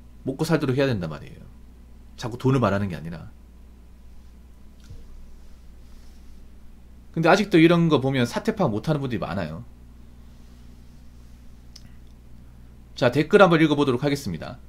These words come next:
"참, 한국 여자도 진짜 이기적이다. 지들은 모은 돈, 땡전 한 푼도 없으면서 남자한테 많은 걸 요구하고 반만 축내는 꼴 보기 싫네요. 머만한 불평불만에 질질 짝이 나오고, 게다가 나라에서 지원이나 혜택까지 해주고,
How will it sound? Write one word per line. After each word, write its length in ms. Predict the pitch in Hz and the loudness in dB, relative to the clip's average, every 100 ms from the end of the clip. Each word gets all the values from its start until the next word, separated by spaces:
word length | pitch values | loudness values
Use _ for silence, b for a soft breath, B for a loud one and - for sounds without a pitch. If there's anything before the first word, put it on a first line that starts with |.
| - - - - - | -20 -20 -20 -20 -16
"참, 320 | - 156 92 - b b b b - | 0 0 0 -8 b b b b -18
한국 300 | - 233 226 | 0 4 8
여자도 320 | 196 170 165 | 8 6 2
진짜 440 | - 156 180 - | 0 -4 -4 0
이기적이다. 560 | 147 120 101 85 - - - - - - - - | 2 2 -2 -6 -10 -16 -20 -20 -20 -20 -20 -10
지들은 340 | - 180 196 | -2 2 2
모은 260 | 113 165 185 | 2 0 0
돈, 220 | 95 127 - | -2 -4 -6
땡전 240 | 185 208 | -2 2
한 100 | 190 | 2
푼도 200 | 185 156 | 2 0
없으면서 560 | 98 139 107 117 98 - - - - | 0 0 -2 -2 -6 -6 -20 -20 -6
남자한테 580 | 104 117 180 185 170 156 | 0 2 2 2 2 0
많은 280 | 95 113 160 | 0 0 0
걸 120 | 113 | 0
요구하고 520 | 95 110 85 76 - - - - - | 0 -2 -2 -8 -14 -18 -20 -20 -8
반만 360 | 113 151 175 | -4 2 2
축내는 400 | 170 175 165 160 | 2 0 0 0
꼴 180 | 156 110 | 0 -2
보기 220 | - 127 | -2 -4
싫네요. 380 | 123 120 85 67 - - - - b b b b b | -2 -4 -4 -10 -20 -20 -20 -20 b b b b b
머만한 480 | 117 180 196 190 180 | 4 8 8 8 4
불평불만에 800 | 156 180 160 147 143 143 85 - - - - | 0 0 0 0 0 -2 -4 -12 -20 -20 -8
질질 320 | - 139 170 | -2 4 4
짝이 240 | 185 175 | 4 2
나오고, 400 | 156 98 82 80 - - - | 2 0 -2 -12 -14 -20 -4
게다가 300 | 120 160 135 | 0 2 4
나라에서 440 | 120 160 165 156 | 6 6 4 0
지원이나 380 | - 127 131 95 | -2 -2 -2 -4
혜택까지 520 | 123 175 196 139 110 | -6 -6 0 2 2
해주고, 380 | 90 85 80 | -4 -6 -8